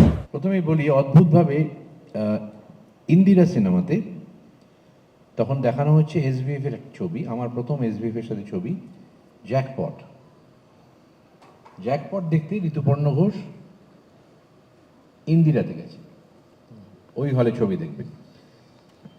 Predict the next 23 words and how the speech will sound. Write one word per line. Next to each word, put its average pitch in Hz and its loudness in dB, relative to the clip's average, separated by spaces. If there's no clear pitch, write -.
ছবি 165 2
নাটে 131 0
ঋতুপর্ণ 156 8
ঘোষ 147 6
ছবি 139 0
দেখতে 147 -4
গেছেন, 135 -2
আমার 117 0
ছবি, 120 -4
কাজেই 117 -2
আমাকে 127 -2
হলে 127 4
যেতেই 143 6
হয়েছে। 147 8
বেরিয়ে 131 4
এলে 127 2
কি 127 -2
বলবে 120 2
না 117 2
বলবে 113 0
এই 113 -2
সমস্ত 117 -8
করে 117 -4